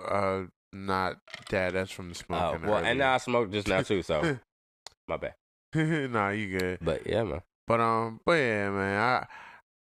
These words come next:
Speaker 1: I, I feel like there's a couple of decent rappers that are gonna buy that motherfucker just to stunt.
Speaker 2: Oh, you better believe it.
Speaker 1: I already seen, uh, you familiar with the producer Illmind?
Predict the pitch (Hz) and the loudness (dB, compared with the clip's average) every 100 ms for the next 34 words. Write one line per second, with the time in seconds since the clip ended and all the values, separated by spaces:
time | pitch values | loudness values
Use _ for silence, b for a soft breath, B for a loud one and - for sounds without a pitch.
0 | _ _ _ - 147 156 - 139 127 123 | _ _ _ 2 2 2 2 2 6 4
1 | 117 113 110 101 - 117 120 113 113 107 | 4 0 -2 -2 2 2 2 2 4 2
2 | 101 95 110 110 117 107 98 98 95 98 | 0 -2 0 0 0 -2 2 4 4 0
3 | 92 90 95 92 92 98 95 92 87 87 | -2 -4 -4 -4 -4 -4 -4 -2 2 2
4 | 87 85 85 85 82 - 87 82 82 82 | 0 -4 -4 -6 -6 -6 -6 -6 -8 -12
5 | 78 - 78 - 62 65 - 135 185 226 | -14 -14 -14 -14 -12 -10 0 2 2 4
6 | 233 202 233 330 110 123 139 135 120 139 | 2 2 0 0 0 2 2 0 -6 -4
7 | 131 123 - 117 113 107 107 113 127 120 | -2 -4 -2 0 2 0 -2 -4 -8 -8
8 | 117 117 120 113 110 98 104 110 113 110 | -4 0 2 2 0 -4 -4 -2 -2 -2
9 | 110 98 110 110 110 113 110 110 | -2 0 0 -2 -2 -2 -4 -8